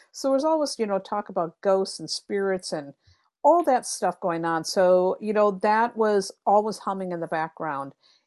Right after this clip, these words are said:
And so, you know, there was never any kind of a disconnect with my intuitive part.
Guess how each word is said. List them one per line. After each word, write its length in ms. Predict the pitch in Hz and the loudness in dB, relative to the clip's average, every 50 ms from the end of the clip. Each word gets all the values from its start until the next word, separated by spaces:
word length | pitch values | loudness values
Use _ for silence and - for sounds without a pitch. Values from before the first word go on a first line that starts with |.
| _ _ _ | _ _ _
And 400 | 185 175 175 175 170 170 170 180 | -2 -2 0 -2 -4 -4 -6 -8
so, 520 | - - 202 180 175 175 180 180 180 180 - | -4 -2 0 2 4 4 4 2 0 -2 -4
you 140 | 202 190 | -4 -2
know, 80 | 185 196 | 0 0
there 100 | 196 190 | 2 0
was 140 | 190 180 208 | 0 -2 -2
never 240 | 196 202 190 190 180 | -4 -2 0 0 -2
any 120 | 180 185 | -2 -4
kind 200 | 180 - 185 175 | -8 -8 -8 -8
of 80 | 170 185 | -8 -8
a 20 | |
disconnect 560 | 160 - 170 165 - - - 170 156 156 - | -8 -8 -10 -10 -10 -12 -12 -12 -12 -12 -12
with 160 | - 165 - | -14 -14 -10
my 100 | - 156 | -10 -10
intuitive 600 | 156 - 156 160 - - - 233 226 185 135 135 - _ _ _ _ _ | -10 -10 -12 -16 -16 -12 -8 -6 -6 -6 -6 -10 -10 _ _ _ _ _
part. 340 | 156 139 107 87 - _ | -8 -8 -8 -10 -12 _